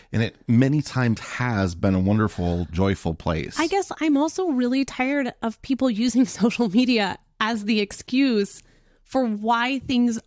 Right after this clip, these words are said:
Speaker 2: are awful. You typed it. You posted it. You thought it. You created it. Instagram didn't create it. YouTube
Speaker 1: But
Speaker 2: didn't create it. You created
Speaker 1: Yeah.
Speaker 2: it and then used those platforms to make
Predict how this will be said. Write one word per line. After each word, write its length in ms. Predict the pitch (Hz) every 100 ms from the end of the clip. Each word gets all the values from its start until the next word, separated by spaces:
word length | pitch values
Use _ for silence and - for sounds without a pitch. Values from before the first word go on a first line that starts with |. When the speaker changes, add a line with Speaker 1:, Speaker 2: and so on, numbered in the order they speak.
| -
Speaker 2:
are 340 | 226 233 226 _ -
awful. 400 | 247 359 294 - - _ -
You 380 | 185 175 247 320
typed 420 | - 294 269 -
it. 180 | - - _ _
You 240 | 196 208 294
posted 440 | 277 285 - 240
it. 200 | 180 - _ -
You 320 | 185 196 269
thought 320 | 294 277 233
it. 180 | 175 - _ _ -
You 320 | 190 233 277
created 520 | - 220 175 156 147
it. 220 | 135 - - _ _ _ _ _ _ -
Instagram 640 | 294 - 269 233 196 170 156
didn't 380 | 240 254 233 -
create 500 | - 220 208 208 190
it. 160 | 165 - - -
YouTube 360 | 269 - -
Speaker 1:
But 60 | 208
Speaker 2:
didn't 280 | 269 247 240
create 340 | - 240 226
it. 180 | 196 - _ _ -
You 680 | 190 208 285 302 202 185 -
created 500 | - 233 226 220 196
Speaker 1:
Yeah. 80 | 185
Speaker 2:
it 60 | -
and 120 | 214
then 140 | 214 208
used 480 | 220 254 254 -
those 300 | 220 220 214 -
platforms 960 | - 247 254 - - 196 175 165 175
to 140 | - 214
make 480 | 220 226 233 -